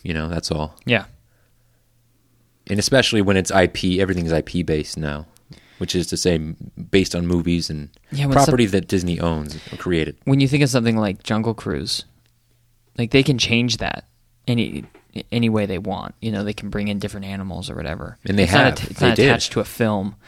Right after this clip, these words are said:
Speaker 1: Yeah.
Speaker 2: You know, whereas with Guardians of the Galaxy, those actors are the actors in the movies, and if something changes with that, then they have
Speaker 1: You
Speaker 2: to
Speaker 1: can't
Speaker 2: then
Speaker 1: bring 'em back for a new scene
Speaker 2: Yeah.
Speaker 1: if you wanna do new scenes.
Speaker 2: Not necessarily.
Speaker 1: If they're, if, but if it's twenty years from now, because
Speaker 2: Yeah.
Speaker 1: they will have aged far out of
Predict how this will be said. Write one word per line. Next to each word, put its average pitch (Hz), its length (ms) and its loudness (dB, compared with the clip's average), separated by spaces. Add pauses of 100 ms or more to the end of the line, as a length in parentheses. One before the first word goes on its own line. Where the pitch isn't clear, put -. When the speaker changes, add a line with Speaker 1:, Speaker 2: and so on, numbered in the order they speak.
(160)
Speaker 1:
Yeah. 98 220 0 (260)
Speaker 2:
You 113 120 0
know, 104 380 0
whereas 120 340 4
with 117 140 0
Guardians 117 300 4
of 110 80 0
the 107 60 -2
Galaxy, 107 440 -2
those 113 260 2
actors 107 460 0
are 104 160 -2
the 101 200 -2
actors 98 460 -6
in 107 140 -4
the 107 60 -2
movies, 95 500 -4
and 95 300 -10 (100)
if - 160 -10
something 107 300 -6
changes 110 440 -4
with 107 140 -6
that, 104 300 2
then 104 140 -8
they 104 100 -6
have 104 140 -8
Speaker 1:
You 80 40 -4
Speaker 2:
to - 80 -6
Speaker 1:
can't 110 140 4
Speaker 2:
then 98 40 -2
Speaker 1:
bring 95 140 4
'em 95 80 4
back 90 240 4
for 90 140 0
a - 20 0
new 87 160 2
scene 95 460 -4 (180)
Speaker 2:
Yeah. 107 140 0
Speaker 1:
if 98 80 -2
you 90 80 4
wanna 85 180 2
do 87 140 0
new 82 160 0
scenes. 95 280 -2
Speaker 2:
Not 113 120 0
necessarily. 107 560 -2 (120)
Speaker 1:
If 92 120 -4
they're, 101 200 4
if, 92 120 0 (160)
but 90 120 4
if 90 120 4
it's - 120 -2
twenty 90 280 2
years 92 260 4
from 85 140 -4
now, 73 180 -4
because 107 280 2
Speaker 2:
Yeah. 78 40 -6
Speaker 1:
they 85 100 4
will 80 180 0
have 78 140 -4
aged 92 420 0
far 87 340 2
out 90 180 4
of - 220 -6